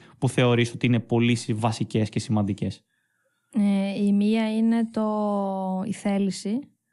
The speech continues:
Speaker 2: η αποφασιστικότητα, αυτό το determination που είπαμε πριν,
Speaker 1: Μμμ.
Speaker 2: πώς το είχες πει σε μετάφραση, δεν
Speaker 1: Ναι, ναι,
Speaker 2: θυμάμαι.
Speaker 1: ναι. Αποφασιστικότητα είναι, είναι, είναι αρκετά
Speaker 2: Αποφασιστικότητα.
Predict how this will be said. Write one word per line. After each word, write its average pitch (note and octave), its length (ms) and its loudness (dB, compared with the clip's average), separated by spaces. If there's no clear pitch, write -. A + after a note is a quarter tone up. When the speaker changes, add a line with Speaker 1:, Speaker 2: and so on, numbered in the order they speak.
Speaker 2:
η G3 300 2
αποφασιστικότητα, F#3+ 1200 -2
αυτό G#3 220 -2
το A3+ 200 0
determination G3+ 840 2
που F3 80 -2
είπαμε E3+ 280 -4
πριν, D#3+ 260 -2
Speaker 1:
Μμμ. G2 320 2
Speaker 2:
πώς F3+ 160 -2
το - 100 -6
είχες F#3+ 320 -4
πει D#3+ 120 -6
σε - 180 -6
μετάφραση, F3+ 500 -4
δεν A2 120 4
Speaker 1:
Ναι, A2+ 80 4
ναι, A2 60 4
Speaker 2:
θυμάμαι. G#2+ 240 2
Speaker 1:
ναι. A2 80 -4
Αποφασιστικότητα B2+ 640 0
είναι, C#3 160 4
είναι, C#3 100 4
είναι C3+ 100 2
αρκετά C3+ 460 0
Speaker 2:
Αποφασιστικότητα. G3+ 120 2